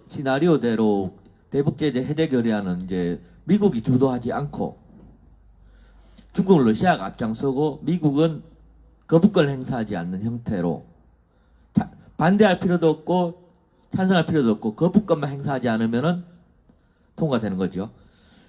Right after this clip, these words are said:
이런 형태로 해제가 거의 다-, 다가왔다라고 생각합니다. 이게,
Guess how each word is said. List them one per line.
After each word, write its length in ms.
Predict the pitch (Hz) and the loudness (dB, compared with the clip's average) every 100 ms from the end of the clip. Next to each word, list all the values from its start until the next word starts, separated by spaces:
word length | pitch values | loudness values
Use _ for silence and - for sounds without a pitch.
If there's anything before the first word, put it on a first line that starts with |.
| _ _ _ | _ _ _
이런 220 | 160 175 170 | 2 4 4
형태로 640 | 143 151 131 131 117 - - - _ _ _ _ _ _ _ - | 0 -2 2 2 2 -2 -12 -20 _ _ _ _ _ _ _ -6
해제가 460 | 170 165 151 120 | -2 0 0 -2
거의 260 | 120 131 131 | -2 -2 -2
다-, 100 | - - _ _ | -6 -18 _ _
다가왔다라고 840 | 139 139 120 117 135 127 123 131 | -6 0 0 2 0 2 0 -2
생각합니다. 640 | 135 127 120 98 82 65 | -4 -8 -8 -8 -8 -8
이게, 500 | 113 156 147 135 - | -4 -2 0 -2 -6